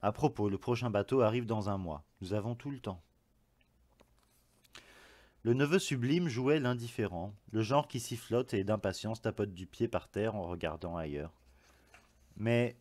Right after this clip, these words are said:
je les voyais bien, ces yeux verts. Ils brillaient dans la pénombre et n'arrêtaient pas de me frôler.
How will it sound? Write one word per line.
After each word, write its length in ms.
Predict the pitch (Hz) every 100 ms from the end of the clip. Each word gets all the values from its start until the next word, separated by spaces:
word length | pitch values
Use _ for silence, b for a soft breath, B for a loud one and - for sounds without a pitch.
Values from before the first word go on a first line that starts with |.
| _
je 160 | - 131
les 140 | 127
voyais 320 | 131 156 139
bien, 400 | 107 95 110 127 110
ces 280 | - 110 87
yeux 80 | 92
verts. 380 | 87 85 98 _ _ -
Ils 120 | 107
brillaient 380 | 107 110 127 135
dans 120 | 120
la 100 | 110
pénombre 540 | 107 107 95 110 131 117
et 60 |
n'arrêtaient 340 | 92 92 98 123
pas 160 | 110
de 100 | 107
me 140 | 95 87
frôler. 460 | - - 82 80